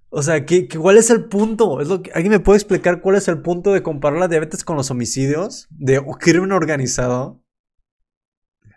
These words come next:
O sea, ¿qué está tratando de, o sea, qué, cuál es, cuál es su meta?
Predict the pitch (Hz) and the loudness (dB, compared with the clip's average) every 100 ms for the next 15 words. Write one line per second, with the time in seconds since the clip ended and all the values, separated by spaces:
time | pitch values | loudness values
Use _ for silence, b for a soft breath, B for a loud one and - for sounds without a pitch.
0 | _ _ _ _ _ - 135 135 165 175 | _ _ _ _ _ -4 -2 0 -2 -4
1 | 180 185 190 185 185 190 185 156 123 135 | -4 -2 0 -2 0 0 0 -2 -4 -4
2 | 131 151 160 165 175 180 - 160 180 202 | -4 -4 -2 0 0 -2 -2 -2 0 0
3 | 180 147 143 143 110 - | 0 0 -6 -6 -10 -12